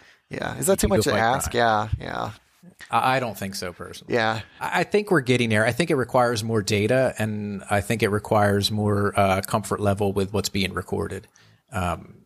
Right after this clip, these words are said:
Speaker 2: if you have all the data points of an individual,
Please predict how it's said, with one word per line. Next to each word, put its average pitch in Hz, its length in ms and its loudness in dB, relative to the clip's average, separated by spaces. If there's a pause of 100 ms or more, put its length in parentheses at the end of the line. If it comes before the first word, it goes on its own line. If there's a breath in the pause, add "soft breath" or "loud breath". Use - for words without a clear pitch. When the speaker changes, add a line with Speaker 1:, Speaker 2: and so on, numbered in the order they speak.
(320)
Speaker 2:
if - 180 -4
you 113 100 2
have 110 200 4
all 107 140 4
the 107 100 0
data 104 220 4
points 101 320 -2
of 98 80 -6
an 95 80 0
individual, 95 600 -4